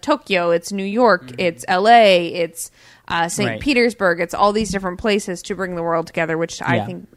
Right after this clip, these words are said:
Speaker 1: I, I think makes more sense, especially with a current audience versus the audience that was reading Watchmen when it first came out. Everything else about the movie is perfect, and people who disagree with me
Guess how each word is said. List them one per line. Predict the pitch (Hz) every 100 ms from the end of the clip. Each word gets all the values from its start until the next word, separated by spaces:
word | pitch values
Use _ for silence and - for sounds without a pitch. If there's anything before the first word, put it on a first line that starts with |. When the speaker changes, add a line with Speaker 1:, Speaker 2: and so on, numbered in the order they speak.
| -
Speaker 1:
I, | - 117 -
I | 185
think | 190 175
makes | 165 -
more | 165 160
sense, | - 190 233 247
especially | 226 180 175 180
with | 165
a | 156
current | - 170 -
audience | 202 233 262 277 -
versus | 165 165 160 160
the | 165
audience | 165 160 160
that | -
was | - 165
reading | 165 151 156 - _ _ -
Watchmen | 160 - 175
when | 175
it | -
first | - 185
came | - 101
out. | 101 - _ _ _ _ _ _ _ _
Everything | 240 226 240 254 269 214
else | 208 -
about | 220 214
the | 214
movie | 208 202 226 - _
is | 226 208 190 190 - _ _ _ _ _ _ _ _ _ _ -
perfect, | - 208 - 208 240 - - _ -
and | 208 196
people | 214 202 185
who | 196 185 180 175 -
disagree | 180 180 175 180
with | 180
me | 214 220 226